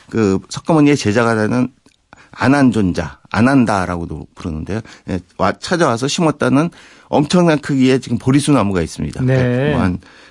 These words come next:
Speaker 1: 어, 몇천 년이 된 보리수가 되는 것이죠. 아, 그, 그리고 그 일대에는 세계 여러 나라에서 사원을 지어놨습니다. 재밌는 거는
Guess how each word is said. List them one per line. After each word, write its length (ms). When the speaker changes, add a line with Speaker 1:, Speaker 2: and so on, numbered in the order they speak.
Speaker 1:
어, 120
몇천 320
년이 240
된 240
보리수가 500
되는 260
것이죠. 520
아, 320
그, 100
그리고 420
그 160
일대에는 720
세계 440
여러 240
나라에서 680
사원을 500
지어놨습니다. 800
재밌는 420
거는 300